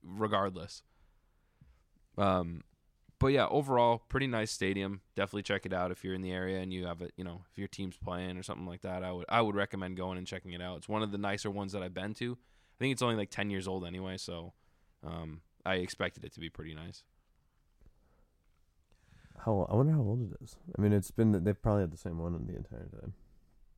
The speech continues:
Speaker 1: No, they, so I, I'm pretty sure it opened ten year, twenty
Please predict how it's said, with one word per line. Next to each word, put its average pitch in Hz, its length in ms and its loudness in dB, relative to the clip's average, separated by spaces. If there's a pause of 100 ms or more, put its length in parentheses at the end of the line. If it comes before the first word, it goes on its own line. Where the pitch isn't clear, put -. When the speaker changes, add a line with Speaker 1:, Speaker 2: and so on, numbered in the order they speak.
Speaker 1:
No, 139 200 4
they, 131 200 0
so 131 380 2 (100)
I, 110 160 4 (100)
I'm 110 120 2
pretty 143 240 0
sure 120 240 2
it - 100 0
opened 104 320 0
ten 98 240 0
year, 95 200 0 (160)
twenty 98 840 0